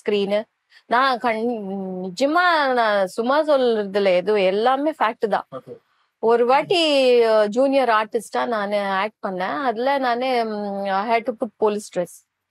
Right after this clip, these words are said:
Speaker 1: அங்க camera இருக்கிறதே தெரியாம நாம அப்படியே ஸ்டெப்ஸ்ல நின்னுக்குன்னு நானு என் ஃப்ரெண்டு, அவ எனக்கு cover பண்றது, நான் அவள் கவ-, cover பண்றது, அந்த மாதிரி நம்ம cover பண்ணிக்கின்னு dress சேஞ்ச் பண்ணிட்டோம்.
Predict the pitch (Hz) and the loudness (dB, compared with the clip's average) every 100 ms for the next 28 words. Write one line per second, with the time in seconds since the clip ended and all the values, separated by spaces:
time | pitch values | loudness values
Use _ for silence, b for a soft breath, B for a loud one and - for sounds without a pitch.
0 | B B 262 277 285 285 277 359 339 277 | B B -2 0 0 0 0 0 2 2
1 | 240 262 226 220 294 - 214 214 220 202 | 2 0 -2 0 -2 0 -2 0 0 -2
2 | 226 277 247 220 220 208 196 196 202 214 | -2 -2 -2 -2 -2 -2 -2 -4 -6 0
3 | 254 - 214 - - 240 240 233 220 208 | 0 0 -4 -4 -2 0 2 2 0 -2
4 | 202 202 208 208 214 240 208 202 214 226 | -4 -6 -6 -6 -4 -2 -2 -4 -4 -4
5 | 202 190 202 202 240 294 B B B - | -6 -4 -6 -2 -2 -2 B B B 0
6 | 220 240 233 226 214 214 214 208 214 208 | 2 4 4 4 2 -2 -2 -2 0 0
7 | 220 226 208 202 202 233 208 214 208 208 | -2 -4 -4 -4 -2 -2 0 2 2 0
8 | 214 208 196 196 196 196 202 214 196 185 | 0 -2 -2 0 0 -2 -4 -8 -8 -6
9 | 190 240 220 208 208 226 226 202 196 190 | -2 -2 -2 -4 -2 -2 -2 -4 -6 -4
10 | 196 208 233 214 190 190 240 294 B B | -2 -2 -2 -4 -6 -6 -6 -8 B B
11 | B 240 247 254 226 226 196 180 180 175 | B -2 0 -2 -2 -4 -8 -8 -8 -10